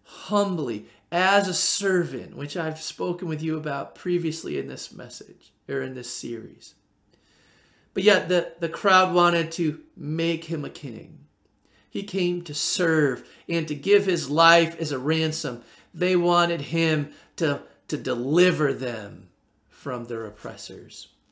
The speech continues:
You see, one of the things that happens in this narrative, this account, really kind of plays out in front of us, this reality.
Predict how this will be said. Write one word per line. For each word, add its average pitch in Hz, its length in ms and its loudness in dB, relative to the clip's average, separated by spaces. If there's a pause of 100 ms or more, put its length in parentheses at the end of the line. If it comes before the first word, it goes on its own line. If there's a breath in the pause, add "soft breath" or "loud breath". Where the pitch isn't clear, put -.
(340 soft breath)
You 185 100 -4
see, 208 180 -4
one 208 180 2
of 202 60 0
the 190 60 -6
things 185 360 -4
that - 120 -4
happens 139 580 -8
in 135 140 -6
this 180 380 -8 (260 soft breath)
narrative, 143 720 -4
this - 320 -6 (100)
account, 131 600 -8
really 190 300 2
kind 170 340 -2
of 147 160 -8 (420 soft breath)
plays 156 400 -2
out 135 380 -2
in 123 100 -14
front 131 220 -10
of 117 120 -14
us, 113 200 -12
this - 260 -10
reality. 104 560 -10